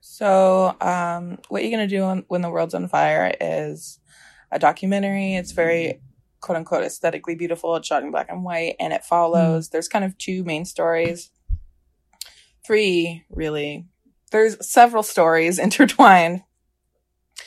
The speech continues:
Speaker 1: And one is following, um, Judy, who is, like, a middle-aged black woman and trying to save her bar, which is closing down. And she also, um,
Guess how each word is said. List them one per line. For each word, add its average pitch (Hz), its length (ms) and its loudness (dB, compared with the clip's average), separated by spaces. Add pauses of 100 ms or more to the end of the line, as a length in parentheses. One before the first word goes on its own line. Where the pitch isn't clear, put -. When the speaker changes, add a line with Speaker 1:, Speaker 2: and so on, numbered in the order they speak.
(280)
Speaker 1:
And 180 180 2
one 180 160 4
is 180 120 -6
following, 160 760 0
um, - 400 -6
Judy, 202 420 -4
who 175 140 -4
is, 165 320 -6
like, 180 200 -6
a 185 60 -8
middle-aged 170 600 -2
black 180 220 2
woman 170 400 -4
and 160 400 -12 (720)
trying 170 240 4
to 170 80 -4
save 170 240 -2
her 165 100 0
bar, 165 380 4
which 156 140 -6
is 170 100 -12
closing 156 320 -6
down. 147 240 0
And 151 200 -6
she 156 200 -8
also, 156 880 -4
um, 165 580 -6